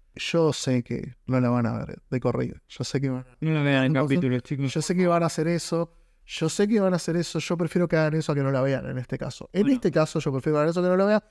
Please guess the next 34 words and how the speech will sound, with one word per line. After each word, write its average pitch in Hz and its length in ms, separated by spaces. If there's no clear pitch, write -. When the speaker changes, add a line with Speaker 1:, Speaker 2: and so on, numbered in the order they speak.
Speaker 1:
En 135 220
películas 160 360
que 147 120
duran 147 280
menos 156 280
de, 135 300
de 131 400
dos 135 260
horas 160 400
o 123 40
dos 123 200
horas 139 160
y 135 40
media, 175 320
yo 139 140
creo 156 160
que 139 80
si 139 60
haces 139 240
eso 151 180
deberían 139 560
quitarte 135 340
de 131 160
la 123 80
vida. - 300
Así - 200
que 143 220
en 147 140
esa 170 220
nota, 170 380
siempre 185 340
de 143 80
negativos, 131 480
¿verdad? 131 180